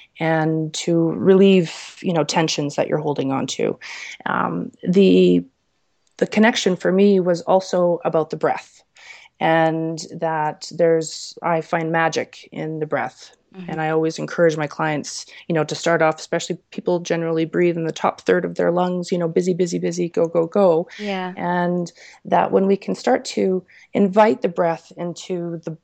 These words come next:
Speaker 1: full capacity of our lungs, and there's something magical, in my opinion,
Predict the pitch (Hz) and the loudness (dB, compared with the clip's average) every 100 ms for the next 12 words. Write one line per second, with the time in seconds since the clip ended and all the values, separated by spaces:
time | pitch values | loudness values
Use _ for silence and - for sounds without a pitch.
0 | _ - - 262 262 214 - - - 208 | _ -20 0 4 6 4 0 -16 -12 -8
1 | - 254 - 185 170 165 156 165 196 170 | -4 -4 -2 -2 0 0 -2 -2 -4 -6
2 | 160 - - - - 202 202 202 359 349 | -8 -12 -20 -20 -8 -2 -2 -2 -2 0
3 | 285 247 240 226 226 180 170 170 165 - | 2 2 2 0 -2 -4 -4 -2 -2 -2
4 | 160 143 - | -6 -4 -8